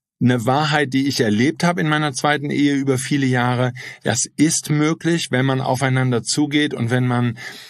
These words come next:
auch ein bisschen guckt, was der andere braucht und ein bisschen auf den eingeht und den liebevoll berührt und zärtlich mit dem ist. Und einfach tagsüber, wenn man miteinander Leben teilt,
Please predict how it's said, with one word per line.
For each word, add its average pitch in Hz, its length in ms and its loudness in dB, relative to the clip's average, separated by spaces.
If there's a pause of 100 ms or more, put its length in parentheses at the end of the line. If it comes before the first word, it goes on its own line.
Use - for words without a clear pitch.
(140)
auch 180 200 2
ein 180 120 2
bisschen 160 320 -2
guckt, 170 240 -2
was 147 140 -2
der 139 140 0
andere 143 380 0
braucht 131 540 0
und 131 80 -2
ein 135 80 -4
bisschen 139 280 0
auf 131 180 -4
den 131 200 0
eingeht 127 680 0 (420)
und 139 260 0
den 139 140 2
liebevoll 139 580 0
berührt 131 480 0
und 135 220 -4
zärtlich 131 480 -2
mit 127 140 -2
dem 123 180 0
ist. 123 380 -2 (360)
Und 156 160 2
einfach 175 360 0
tagsüber, 175 600 0
wenn 139 140 0
man 147 180 0
miteinander 156 720 0 (320)
Leben 160 520 0
teilt, 139 640 -2